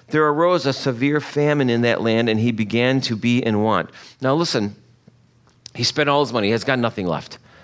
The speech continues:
You know, he doesn't have his, any friends, I'm sure, anymore because he's not spending money on them either. And so they all went off to the next guy who was gonna spend money on them. Now, I don't believe that his lavish, reckless lifestyle caused a famine. But when a famine happened,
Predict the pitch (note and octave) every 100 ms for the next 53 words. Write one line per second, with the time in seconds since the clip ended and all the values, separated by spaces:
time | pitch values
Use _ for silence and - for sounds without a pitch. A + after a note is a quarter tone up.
0 | - G#2 A2 A2 - - - A#2+ D3 C#3
1 | B2 A2 G2+ B2 B2 A2+ A2+ G2 G2+ G2
2 | - G#2 G2+ G2 G2 A2 B2 A#2 B2 B2
3 | - C3 C3 C3 C3 C3 B2+ B2 C#3 C3
4 | G2 F#2+ A2+ A#2+ B2 B2 B2+ C3 B2 A#2+
5 | C#3 D3 E3+ - G#2+ F#2+ F#2+ F2+ G#2 G2
6 | - G2 G2 F#2 F2+ F2 F2 E2 - -
7 | - - B2 D3+ A3 F3+ D#3 D#3 E3+ C3+
8 | A#2+ C3 A#2+ A#2 C3 C#3+ C#3+ C#3 - -
9 | - - B2+ D#3+ - C#3+ B2 C3+ D#3 -
10 | A2+ G2+ - - - - F3+ F3 F3 D#3+
11 | D3+ D3 - D#3 A2 E2+ - - - _
12 | _ _ - - F3 F3 E3 D#3+ D3+ -
13 | G3 G3+ F3 - F3 G#3 A3+ - A#2+ B2